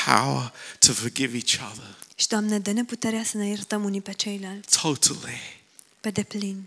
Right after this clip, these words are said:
Speaker 1: Totally.
Speaker 2: Pe deplin.
Speaker 1: Not to hide things.
Speaker 2: Să nu ascundem lucruri.
Speaker 1: Not, not to cover things up that, that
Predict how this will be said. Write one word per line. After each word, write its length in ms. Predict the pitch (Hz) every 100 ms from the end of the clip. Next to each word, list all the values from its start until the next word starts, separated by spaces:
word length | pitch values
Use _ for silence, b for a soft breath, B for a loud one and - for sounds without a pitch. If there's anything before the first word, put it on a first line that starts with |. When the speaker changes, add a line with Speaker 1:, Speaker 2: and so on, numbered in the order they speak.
| -
Speaker 1:
Totally. 840 | - - - - - - - - - - _ -
Speaker 2:
Pe 100 | 208
deplin. 480 | 202 - 208 190 190
Speaker 1:
Not 240 | - 165 -
to 100 | 147
hide 540 | - - 131 131 131 - -
things. 420 | - - - - - - -
Speaker 2:
Să 140 | - 233
nu 120 | 240
ascundem 640 | 220 - 220 214 190 180 190
lucruri. 440 | 185 - 202 -
Speaker 1:
Not, 240 | - 165 -
not 360 | 175 175 -
to 80 | - 156 151 127 B B B -
cover 240 | 175 147 143
things 360 | - 151 139
up 520 | 151 - 143 139 - - - B B -
that, 240 | 147 -
that 380 | 139 151 -